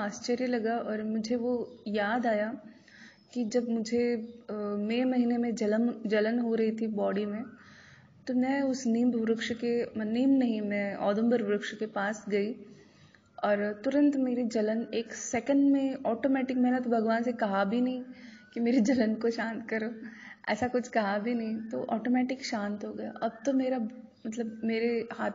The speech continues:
पे ये गरम गरम गिर गया है, अब तो कितनी जलन होगी पता नहीं. तो मैं, दत्त मंदिर वहीं पे है, मैं भाग के वहाँ गई और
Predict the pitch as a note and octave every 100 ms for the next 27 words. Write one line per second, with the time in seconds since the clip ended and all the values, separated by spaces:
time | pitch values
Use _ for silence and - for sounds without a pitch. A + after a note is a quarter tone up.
0 | - A#3+ A3+ A3+ A3 - - - - -
1 | - G#3+ A3+ A#3 A3 A3+ A3+ G#3+ G#3+ G3+
2 | G#3 G#3 G#3+ A#3 A3+ A#3+ B3 B3 C4 C#4
3 | C4 A3+ G#3+ G#3+ G#3 A3 G#3+ G#3 G3+ G3+
4 | G#3 - - - - _ - A#3+ B3 B3+
5 | B3+ B3+ - G#3 A#3 - B3+ B3 A#3+ A3+
6 | A3+ A#3+ B3 B3 A#3+ A#3+ - A3 G#3+ G#3+
7 | G3 F#3 G#3 - B3 A3+ G#3+ G3+ F#3+ F#3+
8 | - - - - - - _ - G#3+